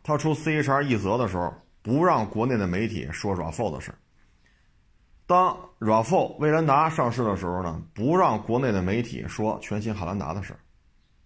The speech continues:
但是今年不这样了，过去丰田是一年一个战略车，今年是仨。一个呢是已经投放市场的卡罗拉雷凌的 Plus 版本，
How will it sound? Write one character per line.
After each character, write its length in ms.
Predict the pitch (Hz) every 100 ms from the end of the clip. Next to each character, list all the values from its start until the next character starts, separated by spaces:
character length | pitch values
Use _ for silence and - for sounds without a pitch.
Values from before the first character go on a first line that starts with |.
| _ _ _ _ _ _ _ _
但 200 | 151 156
是 80 | 139
今 200 | 131 165
年 280 | 139 120 - - _
不 100 | 92
这 120 | 92
样 120 | 87 76
了， 100 | 50 - _ _ _
过 240 | - 170 160
去 120 | 165
丰 240 | 131 156
田 200 | 139 139
是 160 | 139 147
一 100 | 139
年 240 | 104 127
一 80 | 131
个 100 | 127
战 160 | 127 110
略 140 | 92
车， 260 | 98 120 - - _
今 220 | - 165
年 180 | 143 139
是 120 | 120
仨。 300 | 101 147 139 - - - _ _ _ _ _ _ _ _ _ _ - - - - - - -
一 180 | 160
个 140 | 202 175
呢 180 | 160 139
是 360 | 147 139 131
已 160 | 104 95
经 180 | 147 165
投 200 | 139 143
放 160 | 139
市 140 | 127 110
场 220 | 101 73
的 200 | 104 104
卡 200 | - 92
罗 100 | 113
拉 180 | 131 117
雷 160 | 123
凌 160 | 117 123
的 120 | 113
Plus 520 | 107 110 135 101 -
版 180 | 82 82
本， 120 | 82